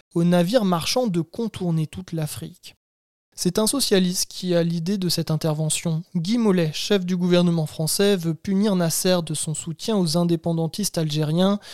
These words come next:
De son côté, Israël, jeune État et allié de la France, cherche un prétexte pour une guerre préventive contre l'Égypte afin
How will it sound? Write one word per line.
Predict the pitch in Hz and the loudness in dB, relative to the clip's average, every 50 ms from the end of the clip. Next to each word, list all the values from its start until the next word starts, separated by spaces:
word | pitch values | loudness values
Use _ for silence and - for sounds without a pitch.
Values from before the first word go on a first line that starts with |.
| - - - - - - | -18 -20 -20 -18 -8 -6
De | 165 160 156 165 156 | -4 -2 0 0 0
son | - - 160 147 | 0 0 -2 -4
côté, | - - 147 143 - - 190 185 185 180 175 180 | -4 -6 -8 -6 -4 -2 0 0 0 0 -2 -2
Israël, | - 185 160 - - - 190 196 233 247 220 185 | -4 -4 -4 -4 -2 0 0 2 2 2 2 0
jeune | 170 143 170 175 180 175 | 0 0 2 2 2 2
État | 165 - - 214 226 226 202 | 0 0 0 0 2 2 2
et | 175 170 | 2 0
allié | 165 160 165 165 175 | 0 0 0 0 0
de | 160 165 | 0 0
la | 160 147 | -2 -4
France, | - - - 202 220 220 208 - | -4 -2 -2 -2 0 0 -2 -4
cherche | - - - 233 233 - - - | -4 -2 -2 -2 -2 -2 -2 -2
un | 180 170 165 156 | 0 0 -2 -4
prétexte | - - 214 196 - 170 170 170 - - - - _ | -4 -6 -6 -2 -2 -2 -2 -2 -4 -10 -12 -14 _
pour | - 196 190 175 160 160 | -4 -4 -2 -2 -2 -4
une | 160 160 160 156 156 151 147 | -4 -4 -4 -4 -4 -6 -8
guerre | 151 151 151 156 151 151 151 - | -10 -10 -10 -8 -8 -8 -10 -12
préventive | - - 180 185 180 175 180 185 180 - 240 269 262 202 170 160 - | -6 -2 -2 0 2 2 0 0 0 0 -2 -2 -2 -2 -6 -8 -6
contre | - 175 165 - - 180 | -6 -6 -6 -4 -2 -2
l'Égypte | 185 202 208 170 185 254 277 - - 196 | 0 0 0 0 0 -2 -4 -2 -2 -4
afin | 185 180 - - 233 247 | -4 -4 -4 -8 -8 -8